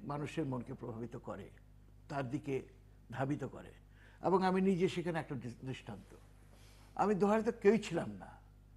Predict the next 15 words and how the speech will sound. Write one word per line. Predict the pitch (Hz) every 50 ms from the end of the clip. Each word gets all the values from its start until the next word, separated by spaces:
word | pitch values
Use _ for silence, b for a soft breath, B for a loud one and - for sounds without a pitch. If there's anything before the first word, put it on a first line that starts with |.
| - - -
I | -
was | 180 196 208 180
nothing, | 175 226 233 - - 170 120 - - - - - - - -
literally | - 180 175 190 190 185 185 185 170 - - - b b b b -
non-existent। | 165 180 180 180 170 131 123 175 190 - - - 123 104 - - - - - - - b b b b b b b b b b b
আর | - 165 180
আমার | 180 175 190 185 170
কনস্টিটিউয়েন্সির | - - - - 202 196 165 - - 170 190 185 180 156 - 190 190 165 139 - B B B B B
একটা | B 185 - - 196
কোণাতে | - - - 254 247 233 202 185 175
ছিল | - - 170 165
আমার | 160 156 151 156
বাসস্থান। | 131 127 - - 135 - - - - - - - - - - - - - - - - - - - - b b b b b b
আল্লাহর | b - 190 196 196 185
রহমতে | 196 196 196 196 196 196 208 208 202